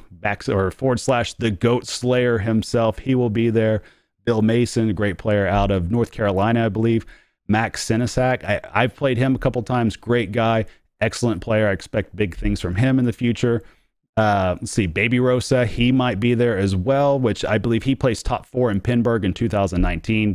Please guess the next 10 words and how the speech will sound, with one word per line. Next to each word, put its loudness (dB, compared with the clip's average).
Definitely -2
a 0
highly 2
skilled -2
player. 0
Robert 2
Byers, 0
the 0
wrestling 0
Twitch -4